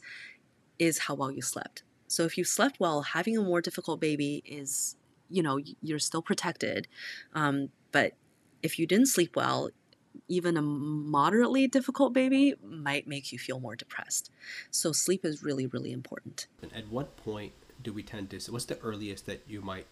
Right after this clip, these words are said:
Speaker 2: see it present?
Speaker 1: Oh, like, immediately. Um, yeah, it can really be,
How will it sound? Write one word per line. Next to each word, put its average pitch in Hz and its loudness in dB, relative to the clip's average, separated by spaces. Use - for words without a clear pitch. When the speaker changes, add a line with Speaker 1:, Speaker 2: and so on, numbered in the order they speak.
Speaker 2:
see 90 -8
it - -14
present? 107 -4
Speaker 1:
Oh, 180 2
like, 151 -8
immediately. 127 -2
Um, 131 4
yeah, 139 4
it 165 0
can 185 2
really 170 6
be, 131 0